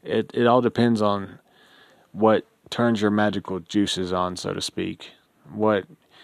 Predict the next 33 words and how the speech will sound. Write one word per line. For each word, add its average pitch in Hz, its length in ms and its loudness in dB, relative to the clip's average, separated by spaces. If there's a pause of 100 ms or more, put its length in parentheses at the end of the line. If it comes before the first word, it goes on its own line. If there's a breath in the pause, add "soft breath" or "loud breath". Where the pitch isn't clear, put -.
(120)
excites 101 480 0
you 104 220 0
on 90 100 -2
a 90 60 -6
personal 92 440 -4
level, 95 400 -4
you 98 100 -8
know. 101 180 -2
If 101 180 -4
it's 95 140 -6
the 95 100 -4
Necronomicon, 98 840 -4
cool, 101 260 0
work 101 280 -2
with 95 140 -8
that 104 220 -2 (160)
energy. 92 480 -10 (720 loud breath)
If - 220 -8
it's, 95 420 -4
uh, 90 440 -4
Goetia, 95 580 -2
work 101 220 -2
with 98 120 -10
that. 95 400 -4
If 101 100 -10
it's 92 140 -8
the 92 100 -8
Qliphoth, 92 760 -4
work 95 260 -4
with 95 120 -12
that, 101 300 -2
you 95 100 -12
know, 98 240 -12